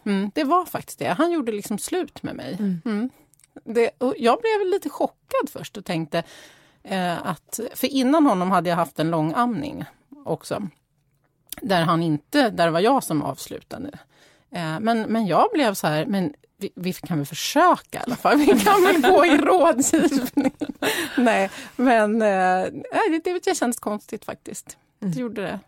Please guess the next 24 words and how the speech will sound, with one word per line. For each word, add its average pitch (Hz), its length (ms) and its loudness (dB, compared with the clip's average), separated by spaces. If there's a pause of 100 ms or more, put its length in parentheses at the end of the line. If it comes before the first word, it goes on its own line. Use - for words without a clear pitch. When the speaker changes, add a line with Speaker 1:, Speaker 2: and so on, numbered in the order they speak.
(140)
Speaker 1:
Men, 247 280 0
men 415 840 -4
samtidigt 285 360 0
lite 240 160 -4
coolt. - 760 -2
Och 226 200 -2
det, 302 300 -2
jag 254 160 2
kanske 311 240 0
inte 277 160 0
reflekterade 196 540 -2
över 180 140 -2
det 175 140 -2
just 170 240 -8
då, 214 420 -2 (460)
eh, 160 540 -2 (260)
att, - 460 -8
att - 120 -6
det 185 60 -10
var 175 80 2
han 185 380 2
som 156 520 -2
avslutade. 170 960 0
Men 214 320 0